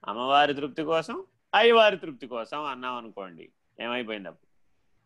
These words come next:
అతృప్తికరస్య ఉంటుందా దైవానికి ఎక్కడైనా? ఈశ్వరుడికి అతృప్తికరస్య ఉందా?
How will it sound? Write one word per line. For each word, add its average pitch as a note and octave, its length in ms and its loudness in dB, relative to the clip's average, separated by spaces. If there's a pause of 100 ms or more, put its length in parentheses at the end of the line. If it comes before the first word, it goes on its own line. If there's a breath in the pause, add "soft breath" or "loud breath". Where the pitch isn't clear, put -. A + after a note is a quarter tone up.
(1040)
అతృప్తికరస్య B3 960 0
ఉంటుందా A3 380 0
దైవానికి F3+ 480 0
ఎక్కడైనా? E3+ 380 -6 (1500)
ఈశ్వరుడికి C4 520 2
అతృప్తికరస్య B3 800 2
ఉందా? A3 420 2